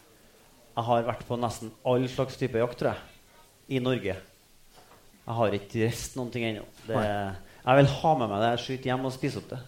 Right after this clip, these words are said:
Speaker 2: Ja.
Speaker 1: Utenom revene, da, de er ikke så gode.
Speaker 2: <laughs> Men, eh, du, vi var by, eh, vi må, byfis, eh, eh, jeg vet, eh, vi snakket litt, eh, før her, og jeg vet at du sa at <laughs> når du begynte å være med, så var ikke, eh,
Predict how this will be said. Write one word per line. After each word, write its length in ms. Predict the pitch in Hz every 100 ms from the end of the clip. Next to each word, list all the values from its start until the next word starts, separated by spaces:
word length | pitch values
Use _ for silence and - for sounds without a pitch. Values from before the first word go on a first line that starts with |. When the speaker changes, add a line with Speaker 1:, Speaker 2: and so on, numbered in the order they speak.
| -
Speaker 2:
Ja. 120 | 113 - - -
Speaker 1:
Utenom 340 | - 156 135 120
revene, 460 | 131 120 95 110 110
da, 160 | 110
de 80 | 113
er 60 | 107
ikke 100 | -
så 140 | 104
gode. 340 | 143 131 104 - - - - -
Speaker 2:
<laughs> 380 | - - -
Men, 180 | 185 196
eh, 320 | 190 185 180 165 160
du, 100 | 170 165
vi 180 | 160 151
var 480 | 135 139 139 139 135
by, 240 | 127 127 120
eh, 320 | 117 117 113 110 - -
vi 100 | 139
må, 120 | 123 127 127 127 - - - -
byfis, 420 | 120 104 120 120 -
eh, 520 | 123 123 123 120 120 - - - - - - 127
eh, 560 | 120 120 117 113 110 110 - - -
jeg 240 | - 139 151
vet, 100 | 160
eh, 160 | 175
vi 140 | 170 170
snakket 260 | 170 117
litt, 220 | 139 135 147
eh, 220 | 139 139
før 220 | 147 117
her, 180 | 120 127
og 80 | 131
jeg 80 | 127
vet 160 | -
at 80 | -
du 120 | 156 147 147 139 135 - - -
sa 180 | - 135
at 160 | 135 - 147
<laughs> 160 | 139
når 100 | 143
du 100 | 156 123 - -
begynte 320 | - 156 196 220
å 60 |
være 160 | 214 135
med, 160 | 143
så 100 | 160
var 160 | 165 135
ikke, 220 | 131 147
eh, 720 | 139 139 135 135 131 127 -